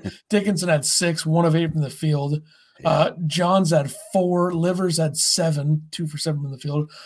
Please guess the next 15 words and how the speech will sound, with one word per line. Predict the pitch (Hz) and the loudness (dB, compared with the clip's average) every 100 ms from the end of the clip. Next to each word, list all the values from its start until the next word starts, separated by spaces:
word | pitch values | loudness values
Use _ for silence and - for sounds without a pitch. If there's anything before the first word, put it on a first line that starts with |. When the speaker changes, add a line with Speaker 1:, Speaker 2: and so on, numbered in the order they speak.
| - - | -20 -10
Speaker 2:
Wagner | 143 160 202 185 175 165 | 2 4 4 2 0 0
had | 143 139 131 _ _ | -2 -6 -12 _ _
two | - - 202 | -6 0 0
points, | 160 170 180 202 - - _ _ _ _ _ _ _ - | 0 -4 -2 -2 -4 -8 _ _ _ _ _ _ _ -8
uh, | 156 | -2
Speaker 1:
Yep. | 156 160 | 0 0
Speaker 2:
one | 151 180 175 | 2 2 0
for | 165 | -2
Speaker 1:
One | 143 | -2
for | 139 | 0
Speaker 2:
nine. | 151 175 190 196 | 0 0 0 -2
Speaker 1:
nine. | 147 131 _ _ - | -4 -14 _ _ -18
Yep. | - 76 - _ _ _ _ 165 | -14 -14 -16 _ _ _ _ -4
Speaker 2:
And, | 147 139 139 135 | -2 -2 -6 -6
uh, | 143 139 139 | -6 -4 -4